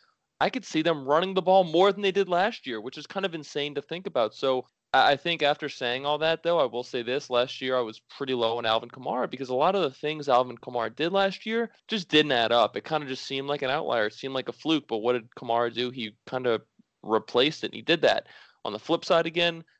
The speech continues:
Kamara's a running back. He gets handed the ball, and he makes plays. Tyler Lockett is a wide receiver, so he's gotta get that passing volume to continue it. But I, I, I do think you're a little crazy, Scott, but I, I'd probably put him no later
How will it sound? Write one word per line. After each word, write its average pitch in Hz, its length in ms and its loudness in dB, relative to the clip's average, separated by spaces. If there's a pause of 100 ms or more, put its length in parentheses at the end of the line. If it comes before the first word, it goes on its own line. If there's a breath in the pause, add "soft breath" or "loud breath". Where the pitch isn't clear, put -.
(120)
Kamara's 127 360 2
a 120 40 -6
running 113 300 -2
back. - 240 -2
He 117 100 -18
gets 123 160 -4
handed 123 320 -4
the 120 80 -8
ball, 113 160 0
and 110 80 -4
he 117 80 -14
makes 110 240 -8
plays. - 380 -8
Tyler 127 280 4
Lockett 117 340 0
is - 100 -12
a - 20 -12
wide 101 240 -4
receiver, - 400 -10
so 107 160 -10
he's 131 140 -6
gotta 151 180 2
get 147 160 -4
that 160 180 -2
passing 139 380 0
volume 127 460 -4 (260 soft breath)
to 131 100 -10
continue 135 520 -4
it. 139 240 0
But 117 260 2 (140)
I, 131 60 2
I, - 320 4
I 135 60 4
do 143 320 -4
think 143 240 -6
you're 135 120 -2
a - 20 -4
little 127 240 -4
crazy, 127 320 -2
Scott, 123 380 0
but 113 240 -2
I, 80 120 -2 (360)
I'd 233 160 -4
probably 180 240 2
put 131 240 -4
him 123 260 -8
no 123 260 -2
later 117 920 -2